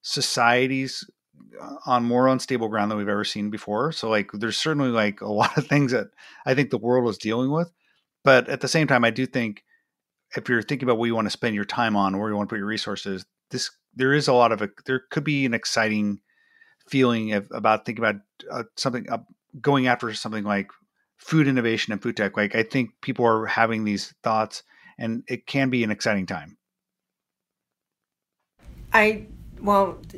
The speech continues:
Speaker 2: definitely exciting, maybe not with a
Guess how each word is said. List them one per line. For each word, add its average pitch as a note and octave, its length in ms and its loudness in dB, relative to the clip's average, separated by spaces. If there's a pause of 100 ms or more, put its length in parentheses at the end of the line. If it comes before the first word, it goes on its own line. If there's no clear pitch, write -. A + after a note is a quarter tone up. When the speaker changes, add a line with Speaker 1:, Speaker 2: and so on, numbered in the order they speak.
(140)
Speaker 2:
definitely A#3 520 0
exciting, F#3+ 680 2
maybe E3+ 420 0
not E3+ 380 -2
with F3 220 -4
a D#3+ 340 -2